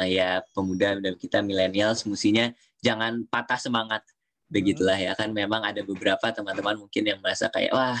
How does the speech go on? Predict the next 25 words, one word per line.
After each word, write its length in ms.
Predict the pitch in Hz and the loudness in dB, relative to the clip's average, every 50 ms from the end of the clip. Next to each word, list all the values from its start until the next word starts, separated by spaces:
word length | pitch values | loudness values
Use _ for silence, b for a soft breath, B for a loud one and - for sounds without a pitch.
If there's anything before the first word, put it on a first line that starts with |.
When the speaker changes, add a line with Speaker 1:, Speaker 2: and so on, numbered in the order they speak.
| - | -6
Speaker 1:
kita 240 | - - 104 - 120 | -8 -4 0 0 2
di 80 | 117 107 | 2 2
masa 240 | 104 101 - 104 | 0 -2 -2 -2
pandemi 400 | - - 98 98 98 101 104 110 | -2 -2 -2 0 -2 0 2 2
nih, 260 | 113 117 117 117 113 107 - | 4 4 4 4 4 0 -2
eh, 320 | _ - - - 95 92 | _ -10 -6 -4 -4 -4
Speaker 2:
Hmm. 40 | 143 | -4
Speaker 1:
kesempatan 520 | 147 - 98 - - 95 - 110 110 107 | -2 -4 -2 0 0 0 0 0 -2 -2
berkurang 560 | 98 92 90 - 92 95 101 101 101 101 101 101 | -4 -6 -4 -2 0 2 2 2 0 -2 -4 -4
dan 160 | 95 92 90 | -6 -4 0
lain 240 | 92 92 90 92 92 | 0 -2 -2 -2 -4
dan 160 | 95 95 - | -8 -8 -8
Speaker 2:
Hmm. 0 | |
Speaker 1:
sebagainya." 480 | - 98 92 92 92 95 95 98 98 | -6 -2 -2 0 0 2 0 0 0
Tapi 320 | - 101 - - 113 117 B B B B B B | -2 -2 2 4 4 4 B B B B B B
menurut 160 | - 98 95 | -4 -2 0
saya 160 | - 104 107 | 0 0 0
malahan 320 | 107 107 104 104 110 113 | 0 0 0 0 0 -2
ini, 400 | 120 117 117 120 123 127 127 - | -2 0 2 2 2 2 0 0
maka 400 | _ 117 113 107 - - 117 113 | _ 0 0 0 0 0 -2 -2
jadikanlah 480 | 113 110 107 104 - - 127 117 123 127 | 0 0 0 -2 0 0 -2 0 0 -2
ini 80 | 131 139 | -2 -4
sebagai 320 | 135 - 110 107 104 - 117 - | -4 2 2 2 2 2 0 -2
kesempatan 480 | 107 101 - 101 - - 104 98 98 - _ _ _ _ _ _ 107 | -2 0 0 -2 -2 -2 -4 -4 -4 -8 _ _ _ _ _ _ 0
gitu 320 | 95 98 92 - - 98 | 0 0 2 4 2 2